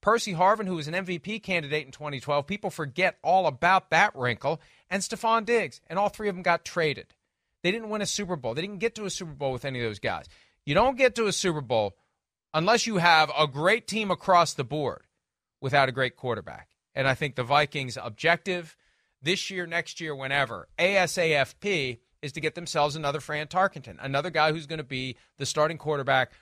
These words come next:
for ten, fifteen years. They have not had that. They had glimpses of it with Dante Culpepper before he wrecked his knee October of two thousand five in Charlotte,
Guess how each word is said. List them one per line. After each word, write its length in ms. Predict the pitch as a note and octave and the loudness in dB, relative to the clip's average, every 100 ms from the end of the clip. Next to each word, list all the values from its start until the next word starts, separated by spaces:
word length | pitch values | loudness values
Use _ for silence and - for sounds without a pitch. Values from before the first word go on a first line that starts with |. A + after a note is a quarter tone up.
| _ | _
for 100 | D#3+ | -8
ten, 300 | C#3 D3 C#3+ | -6 -6 -6
fifteen 540 | - C#3 - C#3+ B2 | -6 -8 -6 -8 -6
years. 240 | C3+ B2+ F#2+ | -6 -6 -6
They 140 | B2 | -6
have 360 | G#2 C#3+ F3 D#3 | 0 4 4 2
not 240 | D#3+ D3 | 0 0
had 400 | - C3 B2 G#2 | 0 2 2 0
that. 240 | F#2 D2+ - | -4 -6 -4
They 120 | A#2+ | -2
had 240 | B2+ A2+ | -2 -4
glimpses 480 | C#3+ D#3 G3 - G#3+ | -2 -2 -2 -4 4
of 160 | A3+ A#3+ | 4 4
it 180 | B3+ _ _ _ - | 0 _ _ _ -10
with 100 | C#3+ | 0
Dante 320 | D#3 D#3 D3+ | 0 2 0
Culpepper 520 | - E3 E3+ F3 F3 | 2 2 4 2 0
before 300 | D#3+ - D#3+ | -8 -4 -2
he 60 | C#3 | 0
wrecked 280 | D#3 D3+ D3+ | 0 0 -4
his 140 | B2+ | -6
knee 160 | D#3+ D#3+ | -2 0
October 440 | C#3 D#3 D3+ D3 | 0 -2 -4 -4
of 100 | C3+ | -8
two 160 | D#3+ C#3 | -10 -2
thousand 460 | D3 C3+ A#2+ A#2+ | 2 2 0 -6
five 380 | - C3+ D3+ D3 | 0 2 2 0
in 80 | B2 | -6
Charlotte, 560 | - D3 C#3 F3+ G#3+ | 0 4 4 4 0